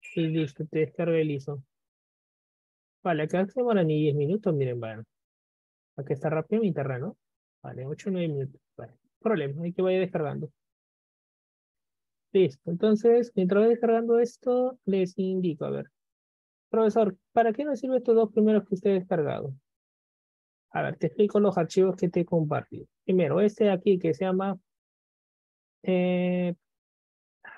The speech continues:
esto está de cuándo, ¿vale? Lo voy a volver a descargar este mejor, ¿ok?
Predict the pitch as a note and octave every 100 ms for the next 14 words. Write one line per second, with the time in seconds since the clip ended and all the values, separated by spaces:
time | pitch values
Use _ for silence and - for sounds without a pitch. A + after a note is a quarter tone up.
0 | _ - C#3 - F#3 - F3+ F3+ F3+ C#3+
1 | B2+ A#2+ A#2+ A#2 D3 F3 _ - C#3 D3+
2 | F#3 G3+ A3 G#3+ D3+ C3+ C3 C#3 B2 A#2+
3 | B2